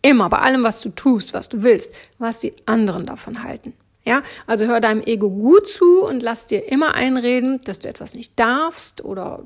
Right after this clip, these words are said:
ja, dass du es auch nicht verdient hast. Ja, geh weiterhin immer nur schön die bequemen Wege,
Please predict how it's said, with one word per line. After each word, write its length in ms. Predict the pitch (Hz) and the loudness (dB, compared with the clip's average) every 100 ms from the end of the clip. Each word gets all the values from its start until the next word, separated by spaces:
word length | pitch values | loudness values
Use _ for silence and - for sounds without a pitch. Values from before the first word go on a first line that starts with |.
| 233 | -10
ja, 140 | 220 | -10
dass 240 | - - - | -10 -14 -10
du 80 | |
es 60 | 233 | -6
auch 60 | 233 | -4
nicht 160 | 233 | -4
verdient 420 | - 220 277 233 - | -2 4 4 4 -2
hast. 340 | - - - _ _ _ - | -10 -14 -16 _ _ _ -4
Ja, 140 | 262 | -2
geh 240 | 240 254 | -2 -2
weiterhin 600 | 277 339 370 320 320 320 - | -2 -2 -2 -2 -2 -4 -8
immer 280 | 330 320 320 | -6 -4 -2
nur 200 | 302 277 | -4 -4
schön 340 | - 285 277 | -4 -2 0
die 60 | 247 | 0
bequemen 520 | 214 - 302 302 302 | -4 -6 -2 -2 -2
Wege, 400 | 294 294 302 302 | 0 0 0 -2